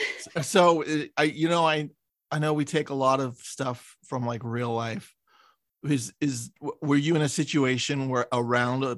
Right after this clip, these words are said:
Speaker 2: these people that were this wealthy and went, "Oh my God, I have to write about this"?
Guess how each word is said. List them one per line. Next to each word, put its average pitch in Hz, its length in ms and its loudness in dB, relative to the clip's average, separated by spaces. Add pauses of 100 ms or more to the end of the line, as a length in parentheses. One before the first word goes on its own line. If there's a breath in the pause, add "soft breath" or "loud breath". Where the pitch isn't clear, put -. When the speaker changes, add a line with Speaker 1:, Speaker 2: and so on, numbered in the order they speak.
Speaker 2:
these 127 220 -2
people 131 340 -4
that 117 140 2
were 113 120 -2
this 113 300 -6
wealthy 113 580 -2
and 113 220 -6
went, 110 240 -4
"Oh 117 100 -2
my 113 140 -2
God, 107 180 -2
I 107 40 -6
have 104 180 -10
to 98 100 -10
write 101 260 -4
about 101 300 -4
this"? - 480 -10